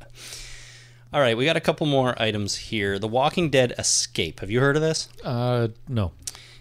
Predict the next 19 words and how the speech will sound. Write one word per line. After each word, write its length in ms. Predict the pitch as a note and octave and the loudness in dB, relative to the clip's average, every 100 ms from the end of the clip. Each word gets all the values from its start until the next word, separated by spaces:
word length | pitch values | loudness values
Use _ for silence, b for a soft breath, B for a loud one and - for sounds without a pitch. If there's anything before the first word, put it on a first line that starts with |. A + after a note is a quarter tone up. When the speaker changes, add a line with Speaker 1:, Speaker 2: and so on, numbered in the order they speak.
| B | B
Speaker 1:
It 160 | D#3 - | -4 0
is 300 | D3 B2+ A#2 - | 4 4 4 0
a 160 | G#2+ G2+ | -2 0
San, 340 | B2+ C3 C3+ - | 0 0 -2 -4
an 120 | G2+ C3+ | -2 2
obstacle 480 | C#3+ D#3 - A#2 A2 | 4 4 -2 -4 -4
course, 380 | G2 F2 G2 | -2 -2 -2
a 60 | F#2+ | -2
Walking 280 | G#2+ A#2+ D3+ | 0 2 2
Dead 120 | B2+ | 4
obstacle 380 | A#2 A2 - G#2+ | 4 2 -4 -8
course 340 | - G2 G2 | -2 0 0
that 260 | - F#2 - | -2 -6 -4
will 140 | G#2 | -4
be 260 | F#2+ G2 F#2+ - | -2 -2 -4 -4
at 240 | G2+ F#2+ - B B B | -4 -4 -8 B B B
San 180 | - G#2 | -2 0
Diego 300 | G2 F#2+ F2+ | 0 0 -2
Comic-Con. 840 | - F#2 E2+ - - D2 - - | -4 -6 -8 -12 -14 -14 -14 -18